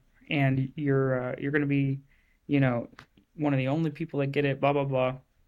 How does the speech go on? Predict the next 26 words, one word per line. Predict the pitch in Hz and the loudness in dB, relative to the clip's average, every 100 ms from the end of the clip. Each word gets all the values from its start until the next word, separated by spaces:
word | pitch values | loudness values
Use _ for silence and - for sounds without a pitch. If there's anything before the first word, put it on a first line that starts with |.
| _ | _
And | - 143 | -4 -2
then | 143 139 139 - _ _ | 0 -2 -6 -10 _ _
they | - | -2
go | 151 | 0
to | 160 | 0
the | 147 | 0
next | 147 151 | -4 -6
brand | - 117 135 - | -8 -10 -12 -10
and | 147 | -2
they | 143 | 0
s-, | 139 - - | -2 -4 -8
they | 143 | -6
say | 139 147 | 0 2
the | 139 | 2
same | 139 131 | 0 -2
thing | 131 - - | -4 -8 -6
and | 147 | -6
they | |
say | 139 151 | 0 2
the | 147 | 2
same | 143 151 | 2 0
thing. | 143 135 123 | 0 -4 -2
And | 143 | -4
then | 143 143 | -2 -4
so | 143 151 | -4 0
now | 151 185 175 | 0 0 -2